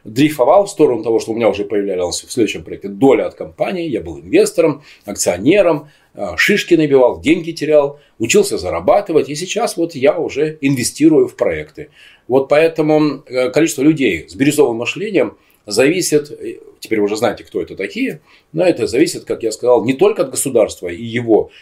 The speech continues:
э, пропагандистской мощи, а, что становиться предпринимателем — это почетно, но и от нас с вами, друзья, от всех, кто из вас имеет опыт, как я, например, в продаже джинсов, о чем я говорил в своем спектакле «Эгоист», и тоже таким образом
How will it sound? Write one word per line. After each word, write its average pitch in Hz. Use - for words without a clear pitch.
э, 90
пропагандистской 110
мощи, 110
а, 87
что 107
становиться 110
предпринимателем — 98
это 95
почетно, -
но 196
и 190
от 139
нас 147
с -
вами, 101
друзья, 85
от 92
всех, -
кто 117
из 98
вас 92
имеет 95
опыт, 196
как -
я, 202
например, 82
в 82
продаже 101
джинсов, 180
о 151
чем 147
я 143
говорил 135
в -
своем 117
спектакле 113
«Эгоист», 107
и 147
тоже 127
таким 110
образом 98